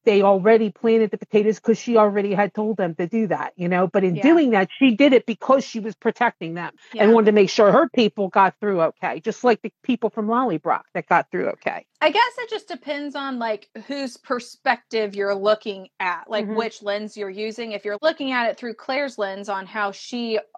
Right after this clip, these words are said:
Speaker 2: always knew that things happened, then, yeah, that's the future. Like, she's learning about the impact that she had already.
Speaker 1: Mm-hmm.
Speaker 2: But when you're looking at things through Jamie, who doesn't know the future,
Speaker 1: Mm-hmm.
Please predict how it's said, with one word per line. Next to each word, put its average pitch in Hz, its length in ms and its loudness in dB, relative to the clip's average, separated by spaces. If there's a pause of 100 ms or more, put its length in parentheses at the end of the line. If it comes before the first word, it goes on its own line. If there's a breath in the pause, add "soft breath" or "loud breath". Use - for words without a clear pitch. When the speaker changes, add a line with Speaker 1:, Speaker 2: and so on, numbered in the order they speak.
Speaker 2:
always 208 420 0
knew 214 300 -6
that 190 220 -10
things 185 340 -12
happened, 202 840 -2
then, 196 420 0
yeah, 190 460 0
that's 208 300 0
the 220 100 -10
future. 208 480 -10
Like, 185 200 -6
she's 247 440 -12
learning 208 320 0
about 180 500 0
the 202 200 -8
impact 190 500 -8
that 185 220 -10
she 196 500 -12
had 175 580 -2
already. 185 580 -2 (100)
Speaker 1:
Mm-hmm. 208 60 -18
Speaker 2:
But 220 240 -2
when 226 180 -6
you're 220 140 -4
looking 226 400 -10
at 190 160 -14
things 196 520 -12
through 190 480 -6
Jamie, 226 680 -6
who 240 120 -4
doesn't 214 360 -2
know 240 260 0
the 233 100 -10
future, 175 560 -14 (220)
Speaker 1:
Mm-hmm. 196 260 -10